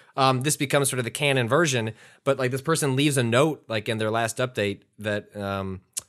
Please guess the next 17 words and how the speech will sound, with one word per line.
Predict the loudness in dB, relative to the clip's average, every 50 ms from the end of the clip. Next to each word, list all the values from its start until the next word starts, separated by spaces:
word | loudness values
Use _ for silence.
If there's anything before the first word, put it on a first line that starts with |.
| _
<laughs> | _ _ _ _ _ _ -8
the, | -6 -6 -4 -4 -4 -4 -4
the | -6 -6
quote | -4 -2 -2 0
here | 0 0 -2 -2
I | -4 -4
have | -4 -4 -2 -4
is, | -4 -6 -8 -10 -14 _ _ _ _ _
uh, | -6 -2 -2 -2 -2 -2
"This | -2 -2 -2 0
may | -2 -2
be | 0 0
one | 0 0 0
of | 2
the | 2
last | 2 2 2 2 0 -2
releases | -4 -4 -4 -6 -6 -8 -10 -12 -14 -18